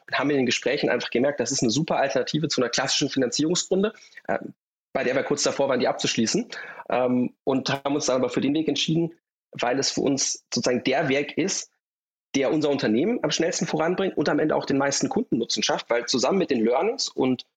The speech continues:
ähm, letztendlich auch der, der Reichweite der Shop-Apotheke wir diesen Service mehr Kunden,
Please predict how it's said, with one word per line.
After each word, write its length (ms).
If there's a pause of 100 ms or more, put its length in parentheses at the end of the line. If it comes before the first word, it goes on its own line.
(360)
ähm, 280
letztendlich 400
auch 160
der, 420
der 140
Reichweite 400
der 80
Shop-Apotheke 640
wir 60
diesen 180
Service 360
mehr 200
Kunden, 400